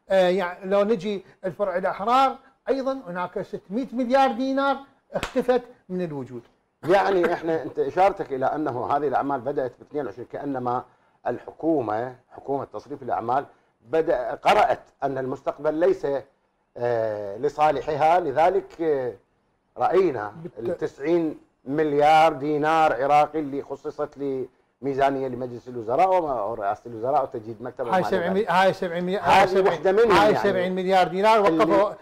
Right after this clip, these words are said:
Speaker 2: اللي
Speaker 1: آه،
Speaker 2: قفزوا
Speaker 1: صدر،
Speaker 2: على قانون ال-
Speaker 1: صدر امر ولائي بايقافه.
Speaker 2: نعم،
Speaker 1: طبعا احنا،
Speaker 2: نعم.
Speaker 1: احنا، احنا
Speaker 2: بس
Speaker 1: مش-
Speaker 2: اكو اثنين وعشرين او ثلاثة وعشرين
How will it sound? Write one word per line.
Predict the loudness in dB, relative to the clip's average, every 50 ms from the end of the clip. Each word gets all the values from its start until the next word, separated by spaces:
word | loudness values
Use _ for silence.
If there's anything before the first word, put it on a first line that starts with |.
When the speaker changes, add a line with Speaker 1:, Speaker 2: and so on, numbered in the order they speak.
| -8 -4
Speaker 2:
اللي | 0 4 4
Speaker 1:
آه، | 4
Speaker 2:
قفزوا | 4 4 2 4
Speaker 1:
صدر، | 6 6
Speaker 2:
على | 6 6 6 4 4
قانون | 4 4 4 4 4 4 4 4
ال- | 2 0 2 2 4 4 4 4 2 0 -4 -6 -10 -6
Speaker 1:
صدر | -2 -2 0 2 2 0 0 0
امر | 0 0 0
ولائي | 0 0 2 2 2 2 2 -2 -6
بايقافه. | -6 -6 -6 -4 -2 2 2 4 2 2 0 0 0 0 0
Speaker 2:
نعم، | -2 0 0 2 2
Speaker 1:
طبعا | 0 0 -2 -4 -6
احنا، | -6 -4 0 0 2
Speaker 2:
نعم. | 2 2 0 -2 -4 -2 -4
Speaker 1:
احنا، | -4 -2 -2 -4 -4 -4 -4 -8 -10
احنا | -6 -2 0 0
Speaker 2:
بس | 0 2
Speaker 1:
مش- | -2
Speaker 2:
اكو | 0 -2 -4
اثنين | -2 0 0 0 2
وعشرين | 0 -2 -4 -2 0 2 2
او | 2
ثلاثة | 2 2 2 2 2
وعشرين | 0 -2 -6 -8 -6 -6 -6 -6 -10 -12